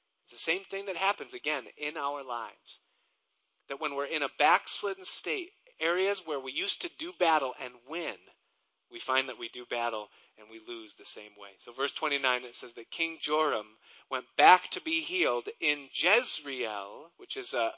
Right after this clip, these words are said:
um, a province of Samaria, the capital. And you need to know that 'cause it becomes a central point moving forward.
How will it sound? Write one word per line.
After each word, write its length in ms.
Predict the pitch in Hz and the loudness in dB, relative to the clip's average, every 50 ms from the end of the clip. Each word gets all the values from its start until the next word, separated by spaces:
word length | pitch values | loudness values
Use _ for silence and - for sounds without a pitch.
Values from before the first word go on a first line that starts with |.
| - 143 | -6 -4
um, 220 | 127 120 117 110 107 104 _ _ - - - _ | -2 -2 -4 -4 -8 -16 _ _ -20 -20 -14 _
a 60 | - - | -14 -12
province 600 | - - - 175 175 196 202 180 170 160 151 - | -10 2 8 10 10 10 10 6 2 0 -2 -4
of 120 | 139 - | -6 -4
Samaria, 640 | - - - 151 139 147 151 151 147 135 123 117 113 | -4 -4 -4 -2 0 2 4 4 4 2 0 -2 -6
the 80 | 120 | -10
capital. 500 | - - 147 139 143 - 139 117 107 113 | -2 0 2 2 2 0 -6 -10 -10 -10
And 80 | 127 139 | -10 -12
you 80 | 143 | -14
need 160 | 143 139 131 - | -14 -14 -14 -14
to 80 | 135 | -8
know 140 | 127 127 120 | -6 -4 -2
that 180 | 120 117 113 - | -2 -2 -2 -4
'cause 160 | - 123 127 | -6 -6 -6
it 100 | 123 - | -6 -12
becomes 300 | 117 - - 131 120 113 | -16 -12 -10 -10 -10 -8
a 60 | 113 | -10
central 380 | - - 131 123 - - 120 - | -10 -10 -10 -10 -12 -16 -18 -18
point 280 | - - 131 120 110 | -14 -12 -12 -12 -12
moving 240 | 127 117 110 110 113 | -14 -20 -20 -20 -20
forward. 400 | 107 - 135 120 110 104 101 101 | -12 -8 -8 -8 -6 -8 -12 -16